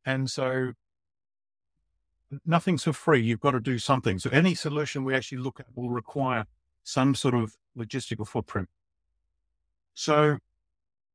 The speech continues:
I'm estimating there's, there's about a twenty percent increase in the needed amount of power on top of my th-,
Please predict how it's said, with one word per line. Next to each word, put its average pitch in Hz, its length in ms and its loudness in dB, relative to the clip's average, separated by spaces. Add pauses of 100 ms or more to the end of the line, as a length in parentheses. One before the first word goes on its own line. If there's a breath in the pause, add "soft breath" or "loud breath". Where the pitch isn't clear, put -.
(280)
I'm 170 160 8
estimating 147 560 4
there's, 123 180 0
there's 139 160 2
about 147 260 6
a 123 60 0
twenty 185 320 2
percent 151 420 2
increase 139 680 2 (100)
in 135 160 -6
the 127 100 -6
needed 131 380 -4
amount 123 280 2
of 117 80 -8
power 117 500 4 (680)
on 123 160 2
top - 260 2
of 139 140 -2
my 123 160 2
th-, 127 220 -6